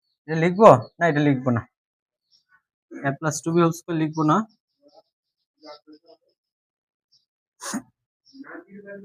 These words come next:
So,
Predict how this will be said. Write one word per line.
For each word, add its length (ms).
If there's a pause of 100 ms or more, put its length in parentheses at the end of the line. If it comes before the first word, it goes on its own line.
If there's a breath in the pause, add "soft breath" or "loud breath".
(3500)
So, 60